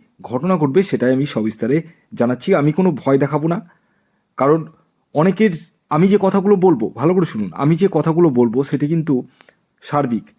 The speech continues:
মানে এক কোটি জন মীন রাশির মানুষ আমার ভিডিও দেখতে পারে বা দেখছে, বা এক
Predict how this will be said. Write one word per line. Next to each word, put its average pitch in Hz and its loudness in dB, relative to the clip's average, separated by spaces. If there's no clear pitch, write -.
মানে 139 0
এক 175 -4
কোটি 220 4
জন 175 2
মীন 170 2
রাশির 185 0
মানুষ 151 0
আমার 139 0
ভিডিও 135 2
দেখতে 120 0
পারে 87 -12
বা 135 0
দেখছে, - 0
বা 175 2
এক 175 0